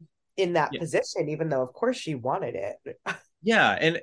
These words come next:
Speaker 2: she wanted it in many ways. A, because she and Scoop have this connection that
Speaker 1: Mm.
Speaker 2: can't be undone, unfortunately.
Speaker 1: Certainly
Speaker 2: Uh,
Speaker 1: love
Speaker 2: we
Speaker 1: is
Speaker 2: don't
Speaker 1: there. Doesn't mean it's healthy, but there is love. <laughs>
Speaker 2: There is love. Yeah, not healthy love, but love.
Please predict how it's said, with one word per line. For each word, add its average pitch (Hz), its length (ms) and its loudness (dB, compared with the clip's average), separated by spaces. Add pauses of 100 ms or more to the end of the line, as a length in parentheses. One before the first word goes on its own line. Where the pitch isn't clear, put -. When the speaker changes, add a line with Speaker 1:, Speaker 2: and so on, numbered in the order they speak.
(140)
Speaker 2:
she 185 160 0
wanted 190 380 4
it 147 320 6
in 135 160 -2
many 127 260 0
ways. 104 420 -2
A, 139 180 2
because 135 340 -2
she 143 140 -4
and 143 120 -6
Scoop 127 240 -4
have 113 300 0
this 110 160 -6
connection 98 720 -8 (340)
that 110 220 -2
Speaker 1:
Mm. 139 80 -12
Speaker 2:
can't - 360 -8
be 104 380 -2
undone, 101 480 -4
unfortunately. 101 1000 -8 (280)
Speaker 1:
Certainly 254 340 2
Speaker 2:
Uh, 190 160 4
Speaker 1:
love 190 140 2
Speaker 2:
we 156 60 4
Speaker 1:
is 180 40 0
Speaker 2:
don't 165 180 -6
Speaker 1:
there. 147 380 2 (160)
Doesn't 135 200 -6
mean 135 100 -6
it's - 180 -8
healthy, 160 540 4
but 160 260 -6
there 151 220 2
is 127 180 -6
love. 127 340 2 (240)
<laughs> 247 220 -4
Speaker 2:
There 139 160 4
is 135 180 2
love. 98 380 0
Yeah, 98 220 -6
not 120 160 2
healthy 107 240 -2
love, 98 160 -8
but - 120 -8
love. 98 260 -4